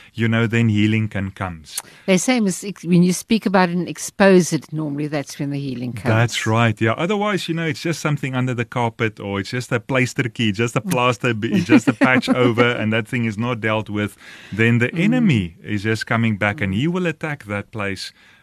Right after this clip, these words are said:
Speaker 1: uh, every time. You know, substance abuse, how people, how the men got
Speaker 2: Yes.
Speaker 1: set free from substance abuse. Uncle Angus always tells us he hates alcohol, n-, uh, because alcohol is like a door.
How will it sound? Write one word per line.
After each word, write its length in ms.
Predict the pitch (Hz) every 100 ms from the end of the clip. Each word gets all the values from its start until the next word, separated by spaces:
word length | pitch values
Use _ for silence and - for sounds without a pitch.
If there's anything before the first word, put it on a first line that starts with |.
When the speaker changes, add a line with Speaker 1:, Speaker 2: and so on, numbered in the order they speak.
| -
Speaker 1:
uh, 180 | 98 98
every 300 | 120 113 107 98
time. 360 | - 87 82 - - _
You 140 | 107 147
know, 140 | 147
substance 640 | 135 - 156 - 135 123 -
abuse, 460 | 101 104 92 85
how 300 | 104 110 151
people, 480 | 151 147 139 143 135
how 180 | 120 139
the 100 | 147
men 300 | 131 131 135
got 160 | 127 113
Speaker 2:
Yes. 100 | 113
Speaker 1:
set 160 | 127 -
free 340 | - 131 123
from 280 | 113 123 113
substance 560 | - 135 123 - 120 -
abuse. 400 | 95 98 92 - - - -
Uncle 240 | 120 120 113
Angus 320 | 113 123 117
always 360 | 117 120 120 107
tells 320 | 120 110 101
us 240 | 110 104 -
he 260 | 101 101
hates 580 | 95 85 104 117 107 -
alcohol, 560 | 110 104 - 104 92 92 - - - -
n-, 220 | 107 107 107
uh, 200 | 107 101
because 400 | 90 107 127 -
alcohol 440 | 160 185 160 143 117
is 100 | 107
like 200 | 110 98
a 60 | 104
door. 400 | 87 104 90